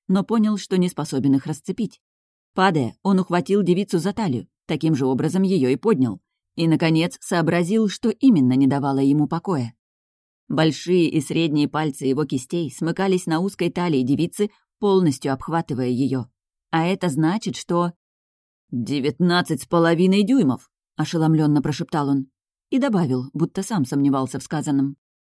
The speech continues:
"Ласточка, серна, газель, невероятно!" Руки Дирка бездумно разъехались, чтобы замерить и другие объёмы.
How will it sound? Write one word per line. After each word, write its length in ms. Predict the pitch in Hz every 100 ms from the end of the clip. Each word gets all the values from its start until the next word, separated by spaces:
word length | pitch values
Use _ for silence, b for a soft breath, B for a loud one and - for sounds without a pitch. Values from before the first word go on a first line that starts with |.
| _ _ _ -
"Ласточка, 640 | 139 147 180 - - 156 -
серна, 520 | - 160 185 135 - _
газель, 640 | 135 135 156 147 208 123 - _
невероятно!" 920 | 160 175 170 190 220 254 190 - 123 - _ _ _ _ _ _
Руки 300 | - 202 254
Дирка 300 | 233 277 269
бездумно 420 | 233 208 208 226 208
разъехались, 600 | 190 143 127 127 123 -
чтобы 300 | - 165 147
замерить 500 | 131 170 185 208 196
и 60 | 208
другие 400 | 240 208 151 135
объёмы. 400 | 127 135 131